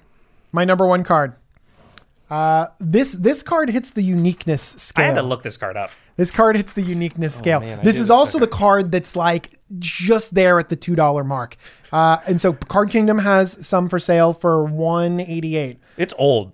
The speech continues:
Speaker 1: So hopefully they don't get all bought out and then people get angry that this is a two dollar and twenty-five cent card. But
Speaker 2: Well,
Speaker 1: by the
Speaker 2: I mean
Speaker 1: way, it's wor-, at this time of recording, you can buy it for under two dollars.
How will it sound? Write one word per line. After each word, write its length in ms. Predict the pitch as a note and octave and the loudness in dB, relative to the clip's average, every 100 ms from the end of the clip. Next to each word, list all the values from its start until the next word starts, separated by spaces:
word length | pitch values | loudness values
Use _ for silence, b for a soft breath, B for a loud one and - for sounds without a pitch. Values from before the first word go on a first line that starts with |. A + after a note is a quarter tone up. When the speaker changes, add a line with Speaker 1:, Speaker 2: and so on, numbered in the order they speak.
| _ | _
Speaker 1:
So 180 | - G3+ | 0 2
hopefully 500 | F3+ C4 - C4 A3+ | 4 2 0 0 2
they 140 | F#3 F#3 | 4 4
don't 180 | F#3+ F#3 | 2 0
get 160 | F#3 | 2
all 120 | F3 E3 | 2 4
bought 240 | E3 D#3+ | 4 4
out 260 | D#3 D#3+ D3 | 2 0 -2
and 160 | D3+ | -6
then 180 | D3 D3 | -6 -8
people 240 | D#3+ D3 | -10 -8
get 100 | C#3+ | -6
angry 300 | C#3+ C#3+ C#3+ | -4 -4 -6
that 120 | C#3 C#3 | -6 -6
this 100 | C#3 | -8
is 100 | C#3 | -8
a 80 | C3+ | -8
two 200 | - D3 | -6 -6
dollar 220 | C3 C3+ | -4 -6
and 60 | C3+ | -8
twenty-five 340 | C#3 C3 C3 | -10 -10 -10
cent 160 | F3 E3 | -10 -12
card. 240 | C#3 - _ b b b b b | -12 -14 _ b b b b b
But 100 | F3 | -2
Speaker 2:
Well, 100 | F3+ | 4
Speaker 1:
by 40 | G3+ | 6
the 60 | C#4+ | 6
Speaker 2:
I 40 | |
mean 80 | A#3+ | 4
Speaker 1:
way, 40 | G3+ | 0
it's 160 | G3+ - | -2 -8
wor-, 280 | E3+ B3 - F#3 - | -4 -4 -4 -14 0
at 160 | F#3+ G3+ | 2 4
this 240 | G#3 - | 2 0
time 200 | B3+ B3 | 0 0
of 80 | B3+ | 0
recording, 420 | C4 E4+ B3+ F#3 | -2 0 2 0
you 80 | F3 | -2
can 140 | F3 | -2
buy 220 | D#3 E3 | 2 2
it 80 | F3+ | 2
for 120 | G3+ | 0
under 140 | G3 G3+ | -4 -4
two 140 | A#3 | 0
dollars. 400 | F3 D#3 D#3 D3+ | 2 4 0 -4